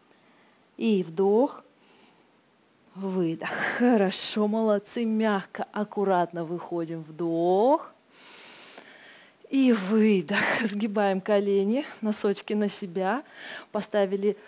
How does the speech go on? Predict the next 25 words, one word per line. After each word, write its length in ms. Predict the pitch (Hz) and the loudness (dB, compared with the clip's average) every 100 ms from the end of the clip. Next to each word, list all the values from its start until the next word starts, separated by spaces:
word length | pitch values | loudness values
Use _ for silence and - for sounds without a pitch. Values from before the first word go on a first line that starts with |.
| - _ | -20 _
пятки 480 | 214 196 - - 190 - | 0 0 -2 -2 -2 -2
на 240 | 202 196 | -2 0
ширине 520 | - 208 196 202 185 | 0 0 2 2 -2
таза. 480 | 180 202 185 190 254 | -2 0 0 0 0
Соединили 680 | - 254 233 214 240 208 190 | 2 2 2 2 2 4 4
лопатки 540 | 196 208 208 202 - | 2 2 -2 -6 -2
между 300 | 208 202 196 | 0 0 0
собой. 480 | 196 208 190 208 294 | -2 -2 0 0 0
И 180 | - 220 | 0 0
опять 380 | 196 208 190 - | 0 0 -4 -4
упор 380 | - - 202 185 | -14 -2 0 0
на 160 | 196 | 0
плечи 640 | 185 208 202 196 - 202 170 - - - | -2 0 2 2 0 -6 -6 -14 -20 -10
и 180 | 202 190 | -2 0
на 300 | 185 180 165 | 2 0 -2
затылок. 640 | 160 185 180 - 208 269 285 - - - - - | -6 -6 -4 0 2 2 -2 -12 -16 -14 -14 -4
Локтями 720 | 208 214 - 240 220 208 202 - | -2 -2 -2 0 2 2 -2 -6
и 280 | 220 208 - | -2 -2 -2
руками 440 | 190 208 214 196 196 | -4 -4 0 -2 -2
очень 240 | 190 220 | -4 -4
сильно 380 | 208 - 208 185 | -4 -2 -2 -2
упираемся 640 | 180 214 190 170 165 - 202 | -2 -2 0 -2 -4 -8 -10
в 140 | - | -10
пол. 320 | - 233 254 | -2 2 2
Вдох. 480 | 247 180 220 254 - | 0 -2 0 0 -2